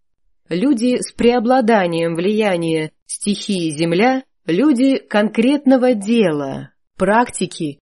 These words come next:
и закоренелые материалисты, не любящие болтать понапрасну,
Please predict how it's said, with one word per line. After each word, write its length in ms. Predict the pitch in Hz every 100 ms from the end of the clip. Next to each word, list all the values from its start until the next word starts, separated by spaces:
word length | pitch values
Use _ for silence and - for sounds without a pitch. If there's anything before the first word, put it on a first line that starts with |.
| _
и 280 | _ 233 254
закоренелые 880 | - 175 220 240 233 233 277 277 269
материалисты, 1040 | 254 247 240 254 262 240 160 - 165 135 139 _ _ _
не 260 | 208 240 285
любящие 560 | 285 202 190 - 196
болтать 560 | 175 208 240 233 165 -
понапрасну, 800 | 185 202 214 233 156 - 156 143